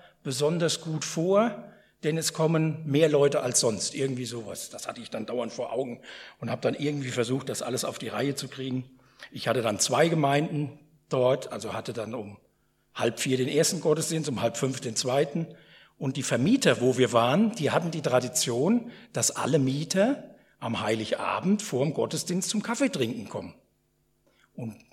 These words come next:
brav und lieb, wie ich bin, hab ich da nicht Nein gesagt, sondern hab dann da auch noch zugesagt und war echt, es war ein heftiges Programm.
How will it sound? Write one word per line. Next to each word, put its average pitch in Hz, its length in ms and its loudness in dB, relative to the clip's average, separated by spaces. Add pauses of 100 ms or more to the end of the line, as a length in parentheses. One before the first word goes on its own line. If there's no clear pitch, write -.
(140)
brav 123 500 2
und 120 200 -6
lieb, 131 300 -4
wie 123 140 -4
ich - 200 -10
bin, 175 520 -2 (320)
hab 107 180 -6
ich 110 100 -8
da 101 120 -2
nicht 135 240 -2
Nein 170 280 4
gesagt, 123 580 -2 (300)
sondern 117 400 4
hab 117 140 -2
dann 127 160 4
da 135 160 4
auch 190 180 6
noch 170 160 4
zugesagt 123 680 -4 (340)
und 107 140 -10
war 110 160 -2
echt, - 420 -8 (160)
es 123 220 -4
war 113 540 -4
ein 113 240 -6
heftiges 127 540 -6
Programm. 104 360 -10